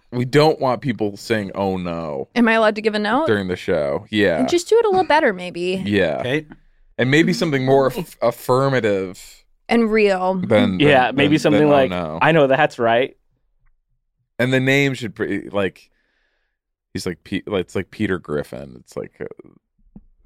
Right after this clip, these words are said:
Speaker 1: it's like a funny name.
Speaker 4: Yeah.
Speaker 1: It, like, he,
Speaker 2: Yeah.
Speaker 1: he thinks that's what's funny about him is, is
Speaker 4: That his name is
Speaker 1: his
Speaker 4: like
Speaker 1: name.
Speaker 4: Peter Griffin?
Speaker 2: Yeah,
Speaker 4: Yeah.
Speaker 2: so maybe let's take it back from the top and just, like, normal name. You're
Speaker 3: Mm-hmm.
Speaker 2: just a normal guy. Mm-hmm.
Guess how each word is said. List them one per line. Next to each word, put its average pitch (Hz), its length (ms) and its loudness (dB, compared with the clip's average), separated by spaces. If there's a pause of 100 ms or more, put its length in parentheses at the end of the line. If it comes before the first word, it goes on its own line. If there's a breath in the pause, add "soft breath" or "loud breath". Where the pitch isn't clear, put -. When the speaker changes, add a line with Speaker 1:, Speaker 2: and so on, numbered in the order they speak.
(140)
Speaker 1:
it's - 60 -10
like 92 120 -4
a 85 60 -6
funny 82 540 -6
name. 64 320 -12
Speaker 4:
Yeah. 135 560 2
Speaker 1:
It, 107 160 -4
like, 104 120 -2
he, 185 100 -2
Speaker 2:
Yeah. - 260 -4
Speaker 1:
he 131 100 -4
thinks 131 260 -4
that's 104 220 -2
what's 90 160 -10
funny 78 340 -8
about 92 300 -2
him 92 220 -6
is, 85 340 -10 (140)
is 85 80 -10
Speaker 4:
That 131 100 0
his 131 140 0
name 127 180 4
is 123 240 0
Speaker 1:
his - 40 -20
Speaker 4:
like 107 320 0
Speaker 1:
name. - 80 -20
Speaker 4:
Peter 127 280 0
Griffin? 131 380 -2
Speaker 2:
Yeah, 240 180 4
Speaker 4:
Yeah. 226 60 4
Speaker 2:
so 220 160 0
maybe 302 220 2
let's 381 180 -2
take 285 180 -4
it 277 80 -2
back 214 200 0
from 240 100 -2
the 240 80 0
top 220 320 2
and 233 120 2
just, 220 220 -2
like, 220 260 2 (240)
normal 208 500 0
name. 190 420 -4
You're 156 100 2
Speaker 3:
Mm-hmm. 180 80 2
Speaker 2:
just 180 160 -2
a 214 60 0
normal 196 260 -2
guy. 165 300 0
Mm-hmm. 202 480 -6